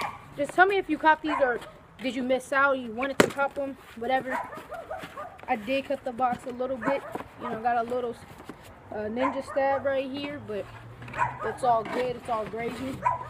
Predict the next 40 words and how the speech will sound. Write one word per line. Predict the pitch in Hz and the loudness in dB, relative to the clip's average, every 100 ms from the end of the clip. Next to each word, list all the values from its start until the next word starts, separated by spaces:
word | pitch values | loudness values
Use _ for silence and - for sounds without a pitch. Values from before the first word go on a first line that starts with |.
| - 294 - - - - - - - - - - - - - | -10 -12 -12 -14 -14 -16 -18 -18 -18 -18 -18 -20 -20 -20 6
Put | - - - | 8 10 6
that | 220 226 | 0 -2
on | 220 | -4
the | 202 | -8
floor. | - 247 269 277 - - - - - - | -6 0 2 2 -2 -16 -6 0 0 2
So | 254 247 226 - | 2 2 0 -2
size | 240 214 | -4 -2
four | - 262 | 4 6
and | 269 | 6
a | |
half, | 269 262 262 - | 4 4 4 0
of | - | -2
course | - 262 262 | 4 4 4
you | 233 | 0
guys | 247 240 - | 0 2 0
can | 233 - | 0 -4
see | 277 262 269 | -2 0 -2
it | 269 | 2
is | 254 262 | 4 4
a | 247 | 4
Jordan | 220 247 262 247 | 6 6 4 -2
with | 233 | -6
that | 220 196 | -8 -6
matte | 196 240 247 - 180 170 | -4 -4 -4 -6 -14 -8
black | 214 247 254 - - - - | -2 -2 -2 -8 -20 -20 -18
and | - 202 | -8 -2
gold | 226 254 247 240 - - 185 | 2 2 2 -2 -14 -20 -4
Jumpman | 226 247 254 254 226 | -2 -2 -2 -4 -2
box. | 226 254 262 - - - - - - | 2 4 4 -2 -20 -20 -20 -20 -8
Um, | 233 233 | -2 -2
I | 240 | -2
want | 269 | -6
you | 269 | -2
guys | 269 254 - | -2 -2 -4
to | 208 | -6
guess | 185 240 254 | -2 -2 -4
what | 240 220 | -6 -6
it | 220 | -2
is. | 233 | -4
So, | 226 | -4